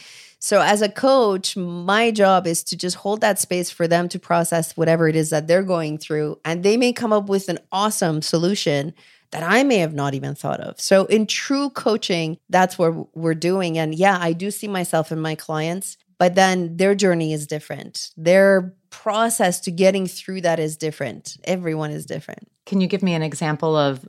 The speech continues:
Speaker 2: one of those moments when you thought, "Oh, that was me ten years ago or two months ago," with your clients?
Speaker 1: Yeah. So i-, it's actually,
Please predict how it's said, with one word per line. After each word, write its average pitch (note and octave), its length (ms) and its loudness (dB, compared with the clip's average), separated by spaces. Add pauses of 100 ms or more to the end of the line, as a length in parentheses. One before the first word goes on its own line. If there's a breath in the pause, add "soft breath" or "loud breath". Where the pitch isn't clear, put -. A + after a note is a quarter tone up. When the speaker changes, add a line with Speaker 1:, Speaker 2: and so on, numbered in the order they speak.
Speaker 2:
one D3 240 0
of C#3 80 -2
those C#3+ 200 2
moments C#3+ 320 0
when C#3+ 60 -4
you C#3 80 -2
thought, - 140 0
"Oh, D3+ 80 2
that D3+ 160 4
was C#3+ 120 -6
me D3 120 -4
ten D3 260 -2
years C#3+ 220 0
ago C#3 240 0
or B2+ 120 2
two - 200 0
months C3+ 260 0
ago," C#3+ 160 0
with C3+ 180 -4
your D#3+ 120 -6
clients? D#3 420 -2
Speaker 1:
Yeah. A#3+ 720 2
So C4 400 4
i-, - 60 -6
it's B3+ 360 2
actually, B3+ 800 0